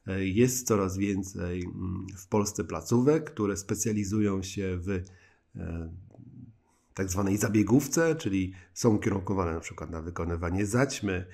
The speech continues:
na wykonywanie laserowej korekcji wzroku, na wykonywanie operacji, e, i pl-,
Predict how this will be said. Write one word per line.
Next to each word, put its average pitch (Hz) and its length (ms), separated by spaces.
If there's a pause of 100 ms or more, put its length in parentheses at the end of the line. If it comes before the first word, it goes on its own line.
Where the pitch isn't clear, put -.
(280)
na 87 100
wykonywanie 85 640
laserowej 85 500
korekcji 90 380
wzroku, 135 380
na 80 220
wykonywanie 87 800
operacji, 87 760 (420)
e, 92 580
i 101 520
pl-, 101 160